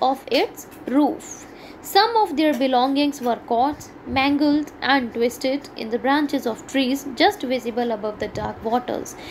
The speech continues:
Young Prashant decided to go to the Red Cross shelter to look for his family. So, here, uh, remnant means, beta, small remaining, uh, quantities. Okay, स-, uh, सिर्फ उसके घर का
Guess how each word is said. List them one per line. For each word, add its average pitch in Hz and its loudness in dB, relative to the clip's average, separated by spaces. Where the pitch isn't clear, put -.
Young 285 4
Prashant 226 -6
decided 220 -2
to 226 -4
go 214 -4
to 220 -8
the 208 -4
Red 262 2
Cross 233 -4
shelter 277 2
to 233 -6
look 240 -2
for 208 -6
his 330 4
family. 247 -2
So, 294 4
here, 294 6
uh, 240 0
remnant 330 4
means, 339 -2
beta, 320 4
small 294 4
remaining, 285 2
uh, 262 0
quantities. 285 2
Okay, 370 0
स-, - -14
uh, 220 0
सिर्फ 381 2
उसके 302 0
घर 262 2
का 302 2